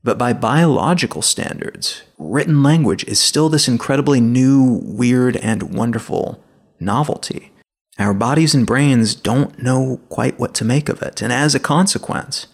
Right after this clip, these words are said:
our internal systems haven't yet evolved to work it into our fundamental processes.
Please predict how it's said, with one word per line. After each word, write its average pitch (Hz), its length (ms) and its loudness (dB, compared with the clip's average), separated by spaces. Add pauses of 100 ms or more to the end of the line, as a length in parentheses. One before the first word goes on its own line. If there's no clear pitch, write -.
(100)
our 117 180 0
internal 127 840 2
systems - 760 -2
haven't 139 360 0
yet 131 260 0
evolved 117 800 -2 (220)
to 113 840 0
work 123 680 -4
it - 400 -6
into 110 480 0
our 110 220 -2
fundamental 110 560 -2
processes. - 800 -4